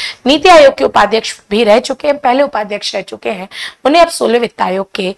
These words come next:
अध्यक्ष के रूप में नियुक्त किया गया। अब सोलहवें वित्त आयोग ने पांच सदस्यीय, अ, संयोजक समिति का गठन किया, संयोजक सलाहकार परिषद का गठन किया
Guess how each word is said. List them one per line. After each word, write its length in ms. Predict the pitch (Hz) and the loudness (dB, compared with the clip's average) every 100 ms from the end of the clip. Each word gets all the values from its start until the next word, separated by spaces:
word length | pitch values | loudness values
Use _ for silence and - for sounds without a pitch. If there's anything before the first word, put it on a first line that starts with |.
| - - - | -10 -8 0
अध्यक्ष 360 | 220 262 311 | 4 4 2
के 80 | - | 0
रूप 180 | 220 208 | -4 -4
में 120 | 208 | -4
नियुक्त 260 | 202 185 202 | -6 -8 -4
किया 200 | 220 214 | 0 2
गया। 160 | 240 | 2
अब 240 | 339 - 240 | 2 0 -2
सोलहवें 360 | - 320 392 381 - | -2 0 0 -2 -4
वित्त 220 | 247 262 285 | -4 0 4
आयोग 260 | 285 302 | 4 4
ने 100 | 311 | 0
पांच 300 | 311 247 262 | 0 0 0
सदस्यीय, 580 | - - 247 - 214 202 - - - - | -2 -4 -4 -4 -4 -4 -8 -14 -14 0
अ, 200 | 220 214 | 4 6
संयोजक 500 | 202 - 262 285 359 | 4 0 0 2 0
समिति 480 | - 254 233 247 349 | 0 0 0 0 2
का 140 | 349 330 | 4 4
गठन 300 | 330 330 330 | 4 2 2
किया, 180 | 370 | 0
संयोजक 540 | 415 - 226 226 269 269 | 0 -2 0 0 0 -2
सलाहकार 680 | - 208 214 214 254 185 208 - - - - | -2 2 2 4 2 2 -2 -10 -18 -2 2
परिषद 360 | 233 - 370 | 2 2 0
का 160 | - 349 | 4 4
गठन 320 | 339 349 339 | 6 4 0
किया 280 | 330 370 | 2 2